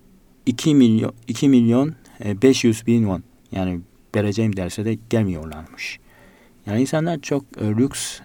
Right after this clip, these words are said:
yaşıyorlar. Yani boş boşuna para kullanıyorlar. Yani o yüzden,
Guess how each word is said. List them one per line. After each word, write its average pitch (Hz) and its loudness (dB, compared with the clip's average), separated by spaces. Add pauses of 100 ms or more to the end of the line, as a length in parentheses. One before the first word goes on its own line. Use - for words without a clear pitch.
(280)
yaşıyorlar. 92 -2 (640)
Yani 104 -4 (300)
boş 131 2
boşuna 127 0
para 143 2 (280)
kullanıyorlar. 104 0 (4000)
Yani 104 2 (1300)
o 117 4
yüzden, 113 2